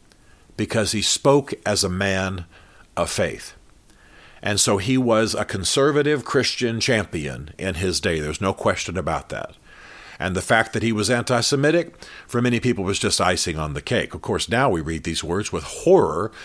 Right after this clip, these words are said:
because he, we see what he, what he really meant, what he really meant and what he really believed. We should have seen it at the time. I don't mean us. Most of us on this podcast weren't even alive then. But, well, the, the world should have seen it at that time. Now, I bring this up because this relates to some things that are going on today.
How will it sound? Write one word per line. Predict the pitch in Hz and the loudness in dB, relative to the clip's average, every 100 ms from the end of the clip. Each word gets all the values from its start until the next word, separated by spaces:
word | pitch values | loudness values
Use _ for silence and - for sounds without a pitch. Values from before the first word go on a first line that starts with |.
| - - - - | -18 -18 -14 -8
because | 104 110 92 | -4 -2 -2
he, | 98 | -2
we | 87 101 | -2 -2
see | - 101 | 0 0
what | 92 | 0
he, | 90 | -2
what | 87 82 95 | -4 -4 -4
he | 90 | -2
really | 85 92 80 | -2 -2 -2
meant, | 82 90 78 98 | -2 -2 -4 -6
what | 90 | -4
he | 85 | -2
really | 85 85 | -2 -2
meant | 95 101 78 | 0 -2 -2
and | 82 | -4
what | 82 | -2
he | |
really | 82 85 82 76 | -2 -2 -4 -6
believed. | 87 92 98 110 82 - - - | -6 -4 0 0 -2 -8 -14 -6
We | 107 | 0
should | - 170 | 2 4
have | - | 2
seen | - 85 | 0 -2
it | - - | -4 -6
at | 90 | -6
the | |
time. | - 143 87 - - - - - - | 0 0 0 -6 -16 -20 -20 -18 -8
I | 85 | -8
don't | 62 | -8
mean | 67 | -8
us. | 71 80 71 - | -4 -2 -2 -6
Most | 82 82 - | -6 -8 -6
of | - | -8
us | 73 | -6
on | 76 | -4
this | 73 | -4
podcast | - 92 - 78 - | -2 -2 -2 -6 -4
weren't | 90 82 | -4 -4
even | 78 | -4
alive | 76 78 76 67 | -4 -2 -2 -4
then. | - 104 - - - | -10 -12 -14 -16 -8
But, | 104 104 - - | -2 -2 -2 -10
well, | 101 101 104 | -4 0 0
the, | 101 | 0
the | 104 95 104 | -2 -2 0
world | 107 123 92 82 | 4 4 4 2
should | 95 | -2
have | 82 | -2
seen | - 90 | -2 -4
it | 76 71 | -4 -8
at | 76 | -6
that | 73 69 | -6 -6
time. | - 65 - - - _ - - - - - - | -8 -10 -12 -16 -20 _ -20 -20 -20 -16 -16 -6
Now, | 123 143 | 2 6
I | 151 | 6
bring | 135 170 240 | 6 4 2
this | 240 160 - | 2 4 6
up | 110 95 98 | 6 4 0
because | 117 131 113 | -2 0 2
this | 156 196 - | 4 2 2
relates | 214 170 107 104 - | 2 4 4 2 0
to | 117 | 0
some | - 98 | -2 -2
things | 107 98 95 | -2 -2 -2
that | 101 | -2
are | 92 | -2
going | 90 90 87 | -2 -2 -2
on | 85 82 78 | -2 -4 -4
today. | 90 85 73 69 | -4 -4 -4 -8